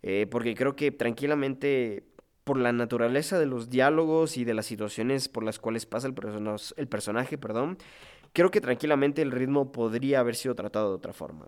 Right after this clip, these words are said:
Pero, yo qué sé, son cosas que al menos yo las siento así y que me imagino que cada persona luego tendrá su propia opinión al respecto. Pero bueno,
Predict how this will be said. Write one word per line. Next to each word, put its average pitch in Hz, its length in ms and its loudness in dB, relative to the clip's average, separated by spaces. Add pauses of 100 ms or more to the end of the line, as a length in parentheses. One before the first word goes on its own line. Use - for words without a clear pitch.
Pero, 147 380 4 (400)
yo 120 160 -4
qué - 100 -10
sé, - 100 -14
son 104 160 -12
cosas 123 300 -2
que 139 300 0 (340)
al 95 140 -4
menos 123 240 0 (260)
yo 131 140 6
las 110 100 2
siento 107 260 -4
así 151 220 0 (100)
y 113 120 -6
que 104 100 -4
me 101 80 -2
imagino 101 380 -2
que 117 100 -10
cada 101 240 -2
persona 101 440 -4 (120)
luego 107 300 -4
tendrá 101 260 -4
su 110 160 -8
propia 101 280 -6
opinión 98 260 -4
al 98 140 -2
respecto. - 540 -8
Pero 147 180 8
bueno, 190 260 8